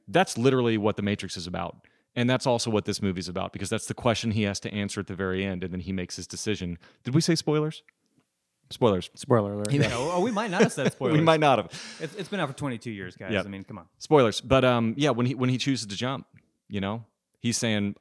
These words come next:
Speaker 1: you know, "I know that I could live here." You could restart the lucid dream.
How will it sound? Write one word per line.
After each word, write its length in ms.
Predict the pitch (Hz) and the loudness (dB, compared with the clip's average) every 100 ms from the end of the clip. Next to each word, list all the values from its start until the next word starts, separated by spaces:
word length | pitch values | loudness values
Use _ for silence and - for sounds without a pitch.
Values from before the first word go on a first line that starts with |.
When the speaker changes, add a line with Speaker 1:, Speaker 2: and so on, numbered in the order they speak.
| _ | _
Speaker 1:
you 120 | 123 117 | -4 -2
know, 200 | 110 - | -2 -2
"I 100 | 113 | -2
know 120 | 123 | 0
that 100 | 120 | 0
I 80 | 117 | 0
could 120 | 110 | -2
live 180 | 107 113 | -4 -2
here." 240 | 113 120 123 | -2 -4 -6
You 140 | 104 | -10
could 140 | 95 90 | -10 -4
restart 440 | 117 - 123 - | -4 0 0 0
the 60 | 110 | -4
lucid 320 | 120 - 113 | -2 -4 -6
dream. 340 | 120 127 143 | -4 -4 -6